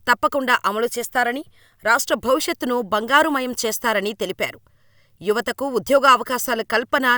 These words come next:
నిరుద్యోగ భృతి, మహిళలకు ఉచిత ఆర్టీసీ బస్సు ప్రయాణం, మూడు సిలిండర్లు, ఉచిత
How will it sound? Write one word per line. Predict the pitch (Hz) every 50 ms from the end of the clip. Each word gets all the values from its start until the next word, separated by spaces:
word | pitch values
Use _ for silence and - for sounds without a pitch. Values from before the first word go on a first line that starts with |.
| 247
నిరుద్యోగ | 214 196 214 - - 269 285 254 269 190
భృతి, | 247 233 - 233 233 254 - - - - - _ - 196
మహిళలకు | 208 226 214 277 277 277 262 - 254 233 214
ఉచిత | 220 - 294 - 277 226 208
ఆర్టీసీ | 247 - - 311 285 - 285 226 233
బస్సు | 226 - - 202 -
ప్రయాణం, | 214 208 220 226 226 220 226 233 - - - _ _ _ - 202
మూడు | 226 269 262 -
సిలిండర్లు, | - 240 226 247 262 240 254 226 220 220 226 - - - _ _ - - 226
ఉచిత | 226 - 262